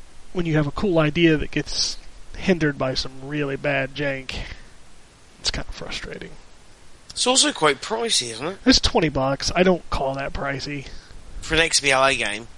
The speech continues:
Speaker 1: I, you know, I've been buying stuff on Steam, and there's a lot of games that come out at twenty bucks. Uh, and as, for as big as this game is,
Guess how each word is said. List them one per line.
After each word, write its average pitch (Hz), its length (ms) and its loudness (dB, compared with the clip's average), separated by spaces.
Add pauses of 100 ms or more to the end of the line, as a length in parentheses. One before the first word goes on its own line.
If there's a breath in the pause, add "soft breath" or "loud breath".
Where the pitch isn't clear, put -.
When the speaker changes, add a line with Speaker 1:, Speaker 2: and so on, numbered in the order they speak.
(180)
Speaker 1:
I, 147 140 -4 (760)
you 180 140 0
know, 170 240 4
I've 165 160 4
been 160 140 2
buying 151 240 0
stuff - 240 2
on 151 140 -4
Steam, 156 380 -2
and 147 80 -4
there's 143 120 0
a 143 40 0
lot 139 200 2
of 143 60 -4
games 147 260 -6
that 139 100 -8
come 147 140 -8
out 139 120 -2
at 143 80 -4
twenty 147 220 -4
bucks. 151 500 0 (1500 loud breath)
Uh, 147 280 2
and 151 120 -2
as, 147 100 0
for 170 160 4
as 147 140 6
big 151 260 2
as 151 100 4
this 160 160 2
game 165 260 2
is, 170 540 0